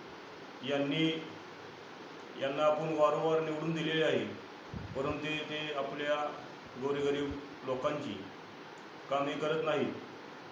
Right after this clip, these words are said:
त्यामुळे त्यांना आपण कायमचं आता घरात बसवायचं आहे.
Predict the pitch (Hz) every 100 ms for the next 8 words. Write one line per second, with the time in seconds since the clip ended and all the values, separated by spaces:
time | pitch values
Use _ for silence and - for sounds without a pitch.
0 | - - - - - 139 143 147 143 143
1 | 143 143 143 143 143 - 143 147 147 151
2 | 147 - - - - - - - - -
3 | - - - - 127 135 147 147 151 151
4 | 151 131 151 151 151 151 151 135